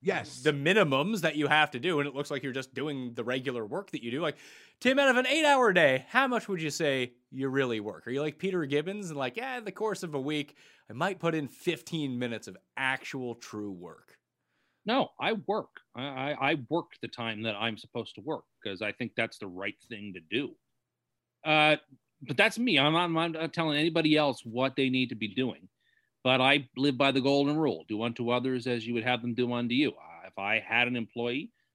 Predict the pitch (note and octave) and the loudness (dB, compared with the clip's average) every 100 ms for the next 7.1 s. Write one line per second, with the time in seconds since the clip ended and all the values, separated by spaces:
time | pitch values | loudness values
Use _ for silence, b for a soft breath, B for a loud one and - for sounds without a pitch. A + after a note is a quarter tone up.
0 | _ _ - C#3 C3 D3 - D3+ C#3 C3 | _ _ 2 2 4 2 2 0 0 -2
1 | A#2+ D3 D#3 A2 F#2 A#2 A2 A2+ A2 - | 0 0 -2 -10 -6 -2 0 2 0 -4
2 | A2+ A2 - A#2 A2 G2+ G#2+ G#2 G#2 G#2 | -6 -6 -6 -6 -4 -2 -2 -2 -4 -4
3 | G#2 G2 G2 D#3+ - _ _ _ _ C#3 | -6 -4 -4 -6 -10 _ _ _ _ -4
4 | C#3+ D3 C3 C#3 D3+ A2+ D3+ F#3 - - | -2 -2 0 2 2 4 2 2 -4 -16
5 | - A#2 A2 A2 A#2 A#2 A#2 A#2+ A#2 A#2 | -4 0 2 0 -2 -2 -2 0 0 0
6 | A#2 B2+ A2 C#2+ - G#2 - C#3 F3+ - | 0 0 -2 -8 -12 -8 0 2 2 -2